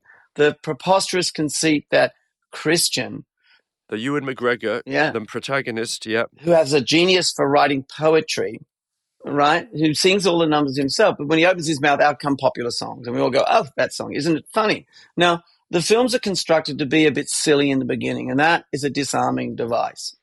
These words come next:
Speaker 1: Whether you like it or not, I'm trying to be silly and fast. So you're sort of trying to catch up, and you're disorientated a little bit, so that when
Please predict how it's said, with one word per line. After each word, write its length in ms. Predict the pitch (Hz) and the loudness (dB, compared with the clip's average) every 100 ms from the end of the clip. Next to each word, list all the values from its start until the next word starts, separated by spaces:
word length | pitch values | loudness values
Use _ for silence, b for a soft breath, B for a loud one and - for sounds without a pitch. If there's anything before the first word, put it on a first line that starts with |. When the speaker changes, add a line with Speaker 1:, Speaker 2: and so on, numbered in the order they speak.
| - | -4
Speaker 1:
Whether 240 | 139 147 | 2 4
you 160 | 147 147 | 4 4
like 160 | 156 | 4
it 80 | 151 | 4
or 80 | 139 | 2
not, 120 | 139 | 2
I'm 60 | 131 | 0
trying 220 | 143 143 | 0 0
to 60 | 127 | 0
be 320 | 101 151 156 | 0 2 2
silly 400 | - 110 101 117 - | 0 -6 -8 -10 -2
and 280 | 139 151 - | 0 0 0
fast. 480 | 107 87 62 - B B B | 0 0 -4 -12 B B B
So 140 | - 175 | -4 0
you're 100 | 170 | 2
sort 220 | - 220 | 2 2
of 40 | |
trying 160 | 196 160 | 2 0
to 60 | 147 | 0
catch 120 | - | 0
up, 220 | 156 - - _ - | 2 2 -2 _ -4
and 160 | 135 | 0
you're 180 | 139 135 b b - | 0 -2 b b -8
disorientated 640 | 151 151 151 151 139 123 113 | -2 2 4 2 0 -2 2
a 40 | |
little 180 | 139 127 | 2 2
bit, 180 | 120 - | -2 0
so 100 | 147 | 0
that 120 | 143 | 2
when 400 | 160 196 208 | 2 2 2